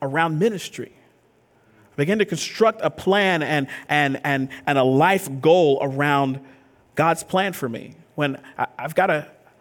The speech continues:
I've gotta write my plans in pencil, as Pastor Andrew says, and because God has the right to change them. Man, my pattern in life is to write everything in Sharpie.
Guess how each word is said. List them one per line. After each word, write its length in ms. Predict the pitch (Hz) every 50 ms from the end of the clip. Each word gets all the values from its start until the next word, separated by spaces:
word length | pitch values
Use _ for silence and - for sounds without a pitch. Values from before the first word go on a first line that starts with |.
| _ _ _ _ -
I've 80 | - 165
gotta 140 | 202 202
write 200 | 156 160 180 175
my 140 | 165 180 170
plans 320 | - - 190 185 180 165 165
in 80 | 147
pencil, 320 | 131 175 190 185 - 147 135
as 80 | 123
Pastor 280 | - 151 139 139 - 139
Andrew 220 | 143 139 139 139
says, 320 | 135 - 147 147 151 143 143
and 140 | 127 123 - - - - - _
because 380 | 165 151 - 170 156 147 - - - 143
God 260 | 127 160 170 175 170
has 200 | 170 170 160 147
the 100 | 160 151
right 280 | 135 147 165 165 165
to 80 | - 165
change 380 | - - 175 180 185 - 156 -
them. 140 | 120 104 - _ _ _ - - - - - _ _ _
Man, 200 | - 143 143 139 143 - - - -
my 360 | 117 113 117 131 151 202 226
pattern 340 | 170 208 208 208 190 180 180
in 100 | 175 175
life 240 | 175 170 175 170 147
is 120 | 127 -
to 80 | - 127
write 200 | 131 123 120 -
everything 540 | - 143 143 151 156 151 139 - 139 131 127
in 140 | - 127 117
Sharpie. 500 | 107 - - 123 107 - - - -